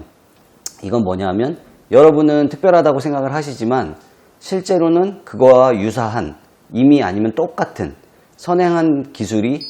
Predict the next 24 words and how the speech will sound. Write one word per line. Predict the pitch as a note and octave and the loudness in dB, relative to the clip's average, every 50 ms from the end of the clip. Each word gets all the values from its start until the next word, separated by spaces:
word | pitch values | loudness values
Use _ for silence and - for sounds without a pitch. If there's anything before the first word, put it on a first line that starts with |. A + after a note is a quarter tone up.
| - - - - | -16 -14 -14 -14
특허가 | - - - E3+ C3 G#2+ A#2 B2 B2 A2 E2+ | -8 -2 0 0 2 2 0 0 0 -2 -4
이미 | E2 F#2 G#2+ A2+ | -6 -4 -2 -2
나 | F#2 D2+ E2 | -2 -2 -4
있을 | F#2+ G#2+ - - C3 | -4 -6 -6 -10 -14
수도 | - - - F#2 | -14 -10 -10 -10
있거든요. | D2+ - E2+ D#2 D#2 D#2 E2+ G2+ A2+ G2+ D#2+ - _ _ _ _ - _ _ | -8 -6 -8 -8 -6 -8 -8 -8 -10 -10 -14 -16 _ _ _ _ -20 _ _
그래서 | - F#2+ G2 F2+ B2+ C#3 D#3 E3 | -10 -8 -4 0 0 0 0 -2
선행기술 | - - F3 E3+ E3+ E3 D3 C#3+ C3+ C3 | -2 0 2 2 4 2 2 0 -2 -4
조사를 | A2 A2 G2+ A#2 A2 A2 | -6 -6 -6 -4 -4 -4
먼저 | F#2 E2+ F2+ F2+ F#2 G#2 | -4 -4 -6 -6 -6 -6
해보신 | G#2+ D3+ D#3 C#3+ C#3+ - C#3+ C3+ | -6 -6 -4 -4 -6 -6 -6 -8
다음에 | A#2 - D2 D2+ D#2+ E3 G#2+ A#2 A2+ F2 D2 - - - - _ _ _ _ _ | -8 -8 -8 -8 -8 -6 -6 -6 -6 -8 -10 -14 -20 -20 -20 _ _ _ _ _
유사한 | - G#2+ A#2 A#2 C3+ C#3 C3 B2+ | -8 -6 -6 -4 -4 -4 -2 -2
게 | A#2+ A#2+ A#2+ A2 - | -2 -2 -2 -2 -4
없다라고 | - F2 - - B2+ A2+ G2+ G2+ F2+ F#2+ F#2+ | -6 -10 -6 -2 -2 0 0 0 -2 -4 -6
판단이 | - - C3+ C3+ C3 B2+ B2+ B2 | -6 -8 -8 -6 -4 -4 -6 -6
되면 | - - D#2+ F2 A2 B2+ D#3+ G3 - - _ _ _ _ - | -6 -8 -6 -6 -4 -4 -6 -8 -10 -16 _ _ _ _ -6
여러분들은 | - F#2 G2+ F#2+ G2+ G2 E2+ G2 G2+ G#2 | -2 0 0 0 0 -2 -2 -2 -2 -2
그 | - - | -4 -6
다음에 | A#2 - D#2+ D#2+ D2+ F2 G#2+ C3 E3+ - | -8 -8 -8 -8 -6 -6 -6 -6 -6 -8
특허 | - G#3 - - F#3+ | -14 -14 -10 -10 -10
출원을 | - - - B3+ G#3 G3 F#3 E3+ E3 | -10 -6 -4 -2 0 0 0 0 -2
하시는 | D#3+ D3+ C#3+ A2+ F#2+ E2+ | -4 -4 -4 -4 -6 -6
거예요. | D2 D2 C#2+ C#2+ C#2+ D2 | -8 -10 -10 -12 -12 -14